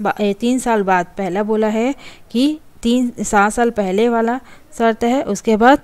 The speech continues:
तीन साल बाद। प्रश्न में देखते हैं हम, प्रश्न में क्या लिखा हुआ है कि अब बोल रहा है, उसके, उसके पिताजी बोल रहे हैं कि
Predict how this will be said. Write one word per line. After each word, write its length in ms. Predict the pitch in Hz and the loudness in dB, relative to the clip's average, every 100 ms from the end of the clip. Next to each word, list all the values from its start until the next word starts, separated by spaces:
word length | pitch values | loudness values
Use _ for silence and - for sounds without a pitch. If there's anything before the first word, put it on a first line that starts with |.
| - | 4
तीन 180 | 220 | 4
साल 340 | 226 220 208 240 | 6 8 10 10
बाद। 240 | 208 196 | 10 8
प्रश्न 400 | - 202 202 220 | 8 6 6 4
में 200 | 208 247 - - - - - 202 | 6 4 2 -8 -20 -20 -12 0
देखते 340 | 202 196 214 | 0 4 4
हैं 100 | 214 | 6
हम, 280 | 208 202 240 - - - | 4 2 0 -6 -12 4
प्रश्न 280 | 202 208 220 | 4 6 4
में 100 | 214 | 6
क्या 120 | 214 | 8
लिखा 280 | 208 - 220 | 8 8 10
हुआ 240 | 208 208 | 12 12
है 240 | 208 226 269 - - - - - | 10 6 2 -6 -16 -16 -18 2
कि 280 | 233 294 311 - - - - | 6 6 2 -8 -20 -20 2
अब 140 | 226 240 | 6 10
बोल 220 | 226 240 | 12 12
रहा 180 | 233 226 | 12 10
है, 260 | 214 226 | 8 10
उसके, 280 | 254 - 214 | 10 8 8
उसके 320 | 202 196 - 208 | 8 6 4 4
पिताजी 400 | 214 220 220 220 | 6 8 8 10
बोल 180 | 208 | 10
रहे 140 | 202 214 | 10 6
हैं 80 | 220 | 6
कि 160 | 247 | 2